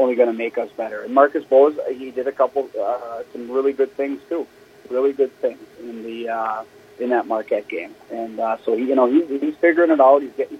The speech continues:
confidence, and, you know, people don't realize how explosive Marcus Bowes is. Um, he's, he's fast,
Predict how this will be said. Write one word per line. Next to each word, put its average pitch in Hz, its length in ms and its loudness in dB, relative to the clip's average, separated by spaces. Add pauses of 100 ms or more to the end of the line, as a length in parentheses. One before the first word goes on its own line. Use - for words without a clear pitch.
confidence, 135 640 -4
and, 110 140 -14 (420)
you 123 60 -10
know, 120 80 -6
people 156 300 -2
don't 135 180 0
realize 127 380 4
how 120 100 -2
explosive 123 560 -4
Marcus 110 320 -12
Bowes 113 320 -2
is. 123 220 0 (420)
Um, 107 460 -12 (640)
he's, 131 300 -4
he's 135 200 -6
fast, 135 320 2